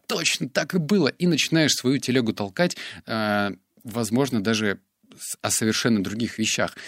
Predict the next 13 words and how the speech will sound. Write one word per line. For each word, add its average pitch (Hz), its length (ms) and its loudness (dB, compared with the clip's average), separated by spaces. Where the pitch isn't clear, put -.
И 151 100 0
это 160 220 0
неправильно. 135 920 0
У 151 360 4
слушателя 151 640 0
может 139 340 2
сложиться 113 420 -6
впечатление, 160 640 -2
что - 180 -6
на 123 100 0
самом 156 320 0
деле, 143 320 0
ну, 139 200 -8